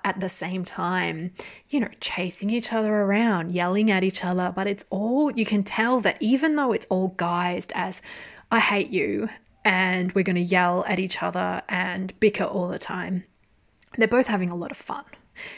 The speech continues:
You know, I get the impression that Yeon-su is so concentrating on her schoolwork and her ambition and her very, very tough home life where she has to shoulder,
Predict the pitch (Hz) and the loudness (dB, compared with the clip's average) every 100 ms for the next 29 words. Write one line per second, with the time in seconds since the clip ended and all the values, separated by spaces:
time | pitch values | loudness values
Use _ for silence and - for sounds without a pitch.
0 | - 190 180 175 190 - 190 202 214 202 | -4 -2 0 0 -2 -2 2 4 4 0
1 | 196 - 190 - 180 175 180 - 185 180 | 0 -2 -2 -2 -4 -2 -2 -2 0 0
2 | 185 - - 202 214 233 240 240 - - | -2 -8 0 2 6 6 4 2 -2 -4
3 | 185 202 - 175 175 175 - 180 - - | -4 -4 -4 -4 -2 -4 -6 -8 -10 -4
4 | 185 175 170 170 170 - 175 180 180 214 | -2 0 0 0 -2 -2 -2 -2 2 2
5 | 214 175 - 170 - 165 180 - 185 196 | 2 0 -2 -2 -2 -2 -4 -2 2 6
6 | 214 196 180 175 - 170 - 196 202 196 | 6 6 2 -2 -2 -2 0 2 4 4
7 | 170 180 - 165 - 185 - 185 - 196 | 0 -4 -4 -2 0 0 -2 -4 0 2
8 | 190 175 180 | 2 0 -2